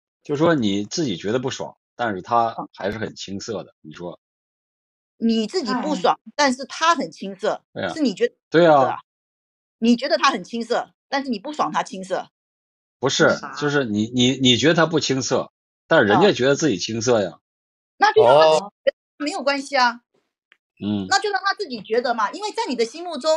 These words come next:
Speaker 2: 你就说的，你这是假青涩，你根本就不是真的青涩啊。你在心里面会这样子认为，那你就自己就这样认为就好了，那你就不跟他同流合，呃，合污就行了嘛。你干嘛，
Speaker 1: 嗯。
Speaker 2: 你干嘛要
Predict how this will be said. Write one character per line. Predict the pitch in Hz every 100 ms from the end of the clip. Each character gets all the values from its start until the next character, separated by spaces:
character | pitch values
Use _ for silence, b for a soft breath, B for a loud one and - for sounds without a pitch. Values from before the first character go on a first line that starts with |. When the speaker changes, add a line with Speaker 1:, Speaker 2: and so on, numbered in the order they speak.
| 302 B 247
Speaker 2:
你 | 220
就 | 403
说 | 370 359
的， |
你 | 247 240
这 | 403
是 | 311
假 | 262 147
青 | - 269
涩， | 277 247
你 | 226
根 | 440
本 | 285
就 | 381
不 | 381 320
是 |
真 | 269 311
的 | 262
青 | - 240
涩 | 240 214
啊。 | 175 175 _ _ _ _ _ 226
你 | 240
在 | 330
心 | 403
里 | 311
面 | 247
会 | 269
这 | 277
样 | 233
子 | 180
认 | 226 190
为， | 180
那 | 320
你 | 247
就 |
自 | - 339
己 | 208
就 | 262
这 | 269
样 | 220
认 | 262
为 | 208 185
就 | 226
好 | 196 151
了， | 147
那 | 214 220
你 |
就 | 240
不 | 240 269
跟 | 262 254
他 | 254
同 | 254 196
流 | 190
合， | 190
呃， | 151 151 180
合 | 180 175 180
污 | 208
就 | 208
行 | 190 - 156
了 |
嘛。 | 143 117
你 | 156
干 | 226
嘛， | 170 170
Speaker 1:
嗯。 |
Speaker 2:
你 | 156
干 | - 233
嘛 |
要 | 185